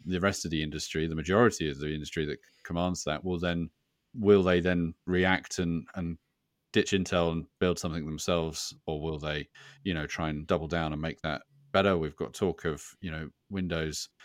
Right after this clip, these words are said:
uh, getting a, a, a, a very big refresh next year. You know, I think that's certainly quite a big area that, that will become more relevant to a lot more people as we change the way that we work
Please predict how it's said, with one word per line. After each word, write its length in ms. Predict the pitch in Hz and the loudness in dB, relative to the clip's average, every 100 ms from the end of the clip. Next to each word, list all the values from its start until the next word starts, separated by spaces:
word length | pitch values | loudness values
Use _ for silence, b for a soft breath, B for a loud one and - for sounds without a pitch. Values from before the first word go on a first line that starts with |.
| b b b | b b b
uh, 140 | 90 82 | -8 -4
getting 240 | 87 80 | -2 -2
a, 160 | 80 82 | -2 -4
a, 360 | 85 80 - 85 | -6 -8 -10 -14
a, 40 | - _ - | -14 _ -12
a 40 | |
very 160 | 85 85 | -6 -4
big 220 | 85 78 | -2 -2
refresh 540 | 80 85 - 80 - - | 0 -2 -2 -2 -4 -6
next 300 | 76 - - | -8 -6 2
year. 280 | 95 92 82 b b b - | 4 4 0 b b b -4
You 80 | |
know, 140 | 92 87 | 0 0
I 80 | - | 0
think 180 | 107 | 0
that's 220 | 92 95 - | 2 2 0
certainly 640 | - 107 73 85 82 - _ _ _ - | 4 4 2 -4 -6 -8 _ _ _ -6
quite 180 | 110 85 | -2 -2
a 60 | |
big 160 | 87 85 | 0 2
area 500 | 90 92 82 76 76 - | 2 2 2 0 -4 0
that, 200 | 82 76 _ _ - | 0 0 _ _ -2
that 160 | 87 | -2
will 140 | 92 85 | -2 -6
become 300 | 95 95 85 | -4 -2 0
more 200 | 85 82 | 0 2
relevant 420 | 90 80 80 - - | 2 0 -4 -6 -6
to 120 | 85 | -2
a 40 | |
lot 200 | 85 90 | 0 0
more 160 | 90 80 | -2 -6
people 680 | - 120 107 80 69 90 - b b _ - | -4 -4 -2 -4 -4 -4 -6 b b _ -4
as 240 | 90 - | -2 0
we 140 | 85 80 | -4 -4
change 460 | - 98 87 80 | -2 -2 0 -2
the 100 | - | -2
way 320 | 80 82 78 76 - | 0 0 0 -4 -4
that 180 | 85 | -4
we 140 | 87 82 | -4 -4
work 640 | 78 107 80 87 - - | 4 4 6 2 -2 -16